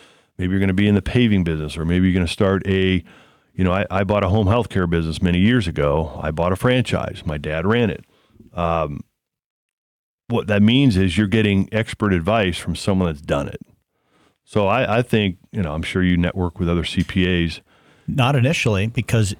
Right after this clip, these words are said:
Speaker 2: you know, a lot of business owners are scared traditionally to talk to,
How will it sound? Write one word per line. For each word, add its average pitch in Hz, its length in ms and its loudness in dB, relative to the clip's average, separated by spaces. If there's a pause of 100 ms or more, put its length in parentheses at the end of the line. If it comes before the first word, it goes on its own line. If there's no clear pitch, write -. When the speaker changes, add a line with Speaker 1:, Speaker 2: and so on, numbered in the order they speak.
Speaker 2:
you 123 140 -4
know, 107 300 -2
a 117 60 -2
lot 101 300 2
of 107 100 -2
business 110 360 0
owners 107 440 2
are 104 120 0
scared 110 720 0 (680)
traditionally 104 840 0 (300)
to 110 100 -2
talk 104 340 -2
to, 104 480 0